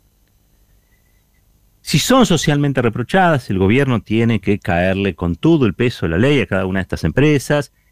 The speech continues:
y exponerlos públicamente y generar este debate. Conductas que construyen comunidad, así como hay otras conductas que destruyen la comunidad, que construyen tejido social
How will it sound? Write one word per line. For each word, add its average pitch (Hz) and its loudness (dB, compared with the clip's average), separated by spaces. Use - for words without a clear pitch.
y 127 0
exponerlos 127 -2
públicamente 147 -2
y 104 2
generar 127 0
este 147 2
debate. 76 -2
Conductas - -2
que - -4
construyen 120 0
comunidad, 98 0
así 110 -2
como 113 4
hay 117 4
otras 131 0
conductas 135 -2
que - -2
destruyen 92 0
la 71 -6
comunidad, 67 -14
que 85 0
construyen 127 0
tejido 143 0
social 196 -4